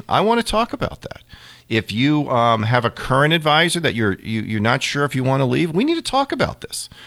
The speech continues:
I wanna know all the potential things in the very first meeting that could affect our relationship going long term.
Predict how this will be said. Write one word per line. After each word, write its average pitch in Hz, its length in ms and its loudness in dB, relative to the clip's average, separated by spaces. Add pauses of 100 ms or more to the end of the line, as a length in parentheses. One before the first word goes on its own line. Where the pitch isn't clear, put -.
(300)
I 131 60 4
wanna 185 260 4
know 165 180 4
all 202 440 2
the 226 100 0
potential 180 560 0
things 135 380 0
in 110 80 0
the 104 80 2
very 120 300 2
first 147 340 -2
meeting 107 380 2 (440)
that 113 120 0
could 123 160 2
affect 120 420 0
our 123 100 2
relationship 104 760 0
going 90 420 2
long 85 420 0
term. 76 480 -2